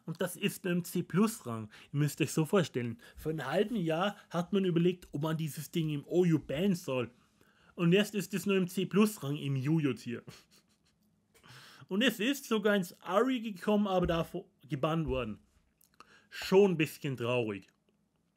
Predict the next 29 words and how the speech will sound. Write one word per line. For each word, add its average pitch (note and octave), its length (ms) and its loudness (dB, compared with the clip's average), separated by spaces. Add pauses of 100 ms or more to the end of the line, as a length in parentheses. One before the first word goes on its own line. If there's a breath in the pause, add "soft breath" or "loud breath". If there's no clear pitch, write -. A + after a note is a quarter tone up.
(760 loud breath)
Hype F#3 200 0
Offense A#3 580 0 (100)
ist G#3 300 -4
nicht F3+ 160 0
so F3+ 80 -6
gut, G#3+ 280 -4 (240 loud breath)
wenn F#3+ 200 0
man F#3+ 300 -2
Alola F#3 500 4
Volona G#3 380 2
in F3 180 -2
dem E3 180 -6
C-Rang G#3 480 0
sieht G#3 400 -2 (280 loud breath)
und G#3 360 4 (320)
auch D#3+ 320 2
noch C#3 320 -2
zum C3+ 220 -6
Beispiel C3 680 -4
Crimsonal, F#3+ 680 2 (160 loud breath)
das C#3 160 -8
sind E3 160 2
solche C3+ 400 -2
Screensleger. F3 1120 2 (520 soft breath)
Da D#3+ 100 4
merkt C#3+ 300 0
man, C#3 180 -6 (180 loud breath)
dass D#3+ 180 -8
derzeit D3 360 -8